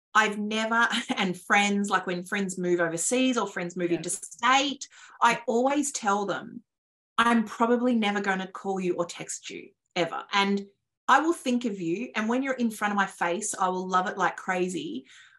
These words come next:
Speaker 1: But I'm just, I just don't do long distance relationships."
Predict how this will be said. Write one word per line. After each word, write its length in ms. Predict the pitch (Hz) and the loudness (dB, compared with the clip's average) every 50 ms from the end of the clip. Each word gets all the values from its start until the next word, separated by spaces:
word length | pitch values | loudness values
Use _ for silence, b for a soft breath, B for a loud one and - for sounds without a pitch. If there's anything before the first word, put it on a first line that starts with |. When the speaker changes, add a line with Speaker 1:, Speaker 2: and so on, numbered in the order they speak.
| b b _ | b b _
Speaker 1:
But 280 | - 208 208 196 202 - - - _ _ _ _ _ _ _ - | 8 8 8 8 6 4 -4 -16 _ _ _ _ _ _ _ 2
I'm 240 | 214 220 214 202 202 | 2 4 4 0 2
just, 540 | - 233 240 233 - - - - - - _ - | 4 4 4 4 4 0 -2 -6 -10 -14 _ -4
I 140 | 220 214 196 | -2 -2 0
just 280 | 202 247 240 240 - | 0 -2 -2 -2 0
don't 260 | - 254 247 240 233 226 | 2 4 4 4 2 2
do 200 | 202 196 190 190 | 2 0 0 0
long 240 | 180 180 175 170 | 0 -2 -2 -2
distance 400 | 170 175 170 - - 180 - - | -4 -4 -4 -4 -8 -10 -8 -6
relationships." 760 | 175 165 165 160 160 170 - 185 180 180 - 156 - - - | -4 -4 -4 -2 -4 -4 -6 -6 -6 -6 -6 -6 -8 -10 -12